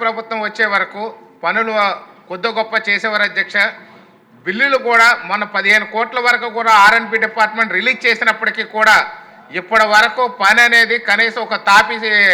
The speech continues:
సిమెంట్ కూడా వేయట్లేదు అధ్యక్ష, కనీసం కంకర కూడా వేయట్లేదు. పలుమార్లు వారందరినీ కూడా కాంట్రాక్టర్లు పిలిచి డిపార్ట్‌మెంట్ అధికారులతో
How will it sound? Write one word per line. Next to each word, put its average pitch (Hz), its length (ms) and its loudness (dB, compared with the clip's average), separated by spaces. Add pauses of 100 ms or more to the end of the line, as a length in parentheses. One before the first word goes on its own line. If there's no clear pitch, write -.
(680)
సిమెంట్ 254 360 0
కూడా 247 120 6
వేయట్లేదు 220 440 2
అధ్యక్ష, 202 320 -4 (600)
కనీసం 247 440 2
కంకర 220 400 2
కూడా 247 180 4
వేయట్లేదు. 220 480 2 (360)
పలుమార్లు 226 680 2 (320)
వారందరినీ 208 540 2
కూడా 240 120 2 (100)
కాంట్రాక్టర్లు 233 580 0
పిలిచి 220 320 -6 (480)
డిపార్ట్‌మెంట్ 233 640 0
అధికారులతో 226 540 0